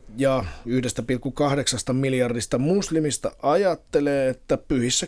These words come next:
kirjoissa on universaaleja ohjeita hyvään ja oikeaan elämään ja sitten näitä kontekstisidonnaisia ohjeita, jotka on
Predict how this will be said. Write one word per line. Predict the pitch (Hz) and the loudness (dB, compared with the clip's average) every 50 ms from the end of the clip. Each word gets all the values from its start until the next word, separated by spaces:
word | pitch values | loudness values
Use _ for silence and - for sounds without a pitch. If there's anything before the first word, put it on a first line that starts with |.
| - | -6
kirjoissa | - 202 185 175 165 156 151 147 135 - - 117 - - | -2 -2 0 0 2 4 2 2 2 0 -2 -4 -4 0
on | 110 131 160 190 208 208 185 156 117 87 | 2 2 4 4 2 0 -4 -6 -6 -6
universaaleja | 113 139 151 156 160 175 175 165 - 180 180 175 165 160 160 | -2 -2 0 4 4 4 4 4 2 2 4 6 6 6 6
ohjeita | 160 143 143 160 160 160 - 139 | 6 4 6 4 4 4 2 2
hyvään | 123 151 165 165 156 143 139 | 2 2 2 4 2 2 2
ja | 135 127 127 | 2 2 2
oikeaan | 131 123 - - 98 95 101 | 2 2 0 -2 -4 0 2
elämään | 127 151 160 151 139 135 131 127 127 123 | 4 4 4 4 2 0 0 -2 0 0
ja | 127 127 123 - - _ - - - - - - - - - - | 0 0 -2 -4 -10 _ -20 -18 -16 -16 -16 -18 -18 -20 -6 -2
sitten | - 196 165 - - 127 123 147 | 0 0 0 0 -2 -2 0 2
näitä | 170 185 190 185 165 | 2 2 2 0 0
kontekstisidonnaisia | - - 170 156 135 - 120 - - 123 110 123 131 117 113 110 104 104 104 104 101 104 104 104 104 | 2 4 4 4 4 2 -2 -2 -2 -2 -2 0 0 0 0 0 -2 -4 -4 -4 -4 -2 -2 -2 0
ohjeita, | 107 107 107 113 113 107 104 104 | -2 0 0 0 0 -2 -2 -2
jotka | 101 101 - - - 127 131 | -4 -4 -4 -2 0 2 2
on | 135 127 | 2 0